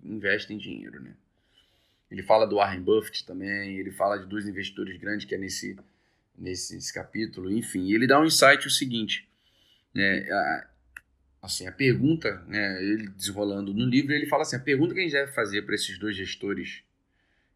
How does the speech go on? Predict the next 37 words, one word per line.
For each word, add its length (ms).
que 60
eu 60
citei 420
aqui, 400
ele 140
dá 140
o 80
nome 180
deles 280
aqui, 360
é 80
a 40
seguinte, 600
por 260
que 200
um 140
indivíduo 540
com 120
uma 180
fortuna 760
na 160
faixa 640
de 120
centenas 640
de 100
milhões, 400
ou 60
seja, 240
por 160
que 140
que 80
um 60
indivíduo 400
com 140
centenas 520
de 80
milhões 640